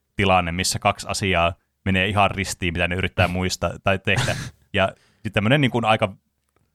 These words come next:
Speaker 1: viiskyt-luvun tämmönen niinku sitcom-sarja, tämmönen klassikko juoni tässä jaksossa. Eli tää
Speaker 2: Niin.
Speaker 1: sarja kans sen lisäksi, että tässä on tää Marvel-juttu mukana,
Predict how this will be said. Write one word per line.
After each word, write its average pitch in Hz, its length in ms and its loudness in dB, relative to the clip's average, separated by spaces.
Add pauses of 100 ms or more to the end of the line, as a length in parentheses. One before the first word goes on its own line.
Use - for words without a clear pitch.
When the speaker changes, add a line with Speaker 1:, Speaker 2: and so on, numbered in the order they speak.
(100)
Speaker 1:
viiskyt-luvun 98 1120 -2
tämmönen 90 340 0
niinku 92 260 -2 (360)
sitcom-sarja, 90 680 -2
tämmönen 85 260 -2 (100)
klassikko 95 720 0 (160)
juoni 92 360 2
tässä 87 260 -6
jaksossa. - 480 -6 (360)
Eli 107 160 0
tää 127 120 2
Speaker 2:
Niin. 104 60 2
Speaker 1:
sarja 160 260 4
kans 123 360 -2 (220)
sen 139 120 2
lisäksi, 120 480 0
että 92 280 0 (420)
tässä 107 240 0
on 95 80 2
tää 95 120 4
Marvel-juttu 101 1120 -2
mukana, 95 440 0